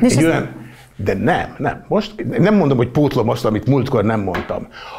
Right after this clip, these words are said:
Speaker 2: Az, amit, és te szintén, drága barátom, ez nem egy rágógumi.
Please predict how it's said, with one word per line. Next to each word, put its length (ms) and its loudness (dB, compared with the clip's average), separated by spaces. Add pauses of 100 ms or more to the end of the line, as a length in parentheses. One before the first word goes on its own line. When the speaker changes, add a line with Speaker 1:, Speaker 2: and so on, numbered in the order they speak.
(220)
Speaker 2:
Az, 480 0 (360)
amit, 340 -2 (480)
és 280 -2 (600)
te 300 0
szintén, 760 -2 (1120)
drága 420 -2
barátom, 460 -12 (480)
ez 260 -2
nem 320 4
egy 200 -2
rágógumi. 680 -10